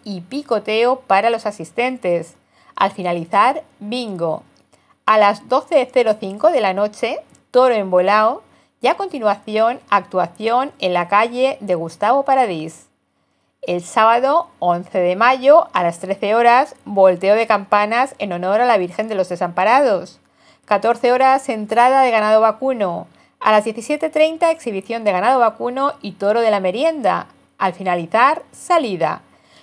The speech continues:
Veintitrés horas, toro embolao y al finalizar se repartirá el chocolate, pingano y mistela. Doce y media de la noche, disco móvil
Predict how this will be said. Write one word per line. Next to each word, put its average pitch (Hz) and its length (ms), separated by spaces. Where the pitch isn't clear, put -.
Veintitrés 196 480
horas, 240 360
toro 214 160
embolao 233 560
y 247 80
al 214 100
finalizar 208 600
se 277 120
repartirá 214 600
el 254 100
chocolate, 233 640
pingano 214 500
y 262 100
mistela. 185 680
Doce 214 220
y 214 60
media 208 240
de 190 80
la 190 100
noche, 302 560
disco 262 400
móvil 233 480